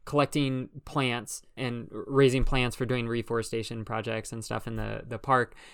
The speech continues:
And one of the things that she's done is, uh, collected bear scat and then germinated it. And again, it's one of these things where it's, like, a time-saving endeavor, endeavor, uh, labor-saving endeavor,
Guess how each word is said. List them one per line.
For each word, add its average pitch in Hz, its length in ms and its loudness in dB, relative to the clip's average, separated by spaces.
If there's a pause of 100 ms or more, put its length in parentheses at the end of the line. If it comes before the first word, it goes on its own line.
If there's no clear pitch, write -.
(160)
And 131 520 6
one 143 200 6
of 143 80 6
the 139 60 4
things 135 160 0
that 123 180 -2
she's 123 220 -6
done 151 240 6
is, 131 400 0
uh, 120 460 2
collected 131 500 0
bear 123 220 2
scat 160 500 0
and 131 180 0
then 120 300 -6
germinated 120 560 0
it. 110 180 -8 (420)
And 131 420 2 (320)
again, 151 320 6
it's 139 140 2
one 143 100 0
of 135 80 -2
these 131 180 -2
things 151 220 0
where 135 100 2
it's, 123 140 -2
like, 117 320 -6
a 127 140 -8
time-saving 127 920 -2
endeavor, 117 720 -2
endeavor, 117 640 0
uh, 110 200 -4
labor-saving 117 680 -2
endeavor, 110 460 -4